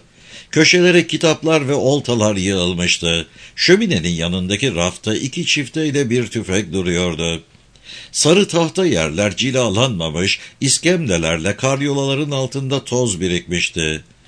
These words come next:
Sean'ın hiç girmediği Dirk'ün odasında da bir yığın eski çorap, kirli gömlek, okul defterleri ve avda elde edilen ödüller vardı.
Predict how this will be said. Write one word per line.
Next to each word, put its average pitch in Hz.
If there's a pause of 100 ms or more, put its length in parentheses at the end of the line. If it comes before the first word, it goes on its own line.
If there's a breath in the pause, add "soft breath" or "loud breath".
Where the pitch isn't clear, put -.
(280 loud breath)
Sean'ın 190
hiç 185
girmediği 98
Dirk'ün 135
odasında 95
da 87
bir 185
yığın 139
eski 120
çorap, 120
kirli 123
gömlek, 107 (220 loud breath)
okul 156
defterleri 131
ve 127
avda 120
elde 113
edilen 110
ödüller 95
vardı. 82